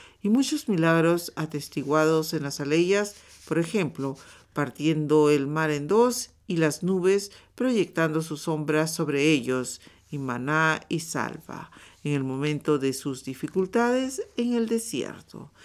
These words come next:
Tales milagros les sirvieron de prueba para demostrarles que tenían que ser agradecidos y pacientes en las aflicciones. La abundancia de dávidas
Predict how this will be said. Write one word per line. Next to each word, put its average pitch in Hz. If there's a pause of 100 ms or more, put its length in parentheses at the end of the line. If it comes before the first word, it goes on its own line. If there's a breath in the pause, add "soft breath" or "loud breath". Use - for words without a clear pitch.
(320 loud breath)
Tales 262
milagros 247
les 202
sirvieron 175
de 156
prueba 196
para 170
demostrarles 160 (320 loud breath)
que 190
tenían 269
que 185
ser 196
agradecidos 185
y 202
pacientes 165
en 151
las 135
aflicciones. - (400 loud breath)
La 151
abundancia 156
de 143
dávidas 151